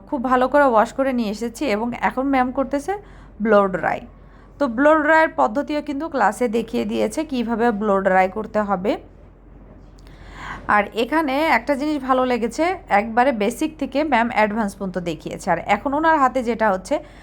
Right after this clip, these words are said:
সেটা হচ্ছে হেয়ারের তিনটা সেকশন থাকে, একটা কোটাক্স, একটা মিডুলা এবং,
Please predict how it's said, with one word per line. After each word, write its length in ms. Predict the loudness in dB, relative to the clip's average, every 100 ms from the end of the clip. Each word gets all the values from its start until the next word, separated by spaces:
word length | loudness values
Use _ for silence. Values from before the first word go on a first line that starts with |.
| -20 -6
সেটা 280 | -2 2
হচ্ছে 320 | 0 2 2 2
হেয়ারের 580 | 4 4 4 2 0 -2 -6
তিনটা 300 | -4 -2 -2
সেকশন 440 | -4 -8 -8 -6
থাকে, 200 | -6 -2
একটা 360 | -2 -2 -6 -6
কোটাক্স, 600 | -4 -4 0 0 -2 -20 -20 -18 -4
একটা 280 | -2 0 -2
মিডুলা 640 | -2 -2 -2 2 4 4 -2
এবং, 340 | -8 -4 -4